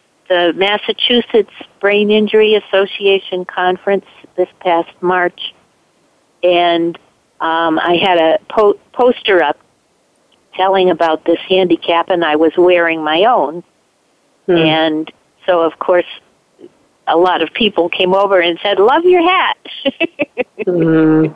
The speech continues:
Speaker 2: yeah, great. It's a
Speaker 1: And then
Speaker 2: great,
Speaker 1: they,
Speaker 2: great,
Speaker 1: and
Speaker 2: great
Speaker 1: then they
Speaker 2: conversation
Speaker 1: learned
Speaker 2: piece.
Speaker 1: something.
Speaker 2: Let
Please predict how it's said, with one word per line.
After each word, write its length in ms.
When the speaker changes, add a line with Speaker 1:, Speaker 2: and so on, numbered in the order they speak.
Speaker 2:
yeah, 440
great. 300
It's 200
a 40
Speaker 1:
And 100
then 60
Speaker 2:
great, 200
Speaker 1:
they, 220
Speaker 2:
great, 180
Speaker 1:
and 100
Speaker 2:
great 120
Speaker 1:
then 60
they 60
Speaker 2:
conversation 420
Speaker 1:
learned 100
Speaker 2:
piece. 160
Speaker 1:
something. 260
Speaker 2:
Let 140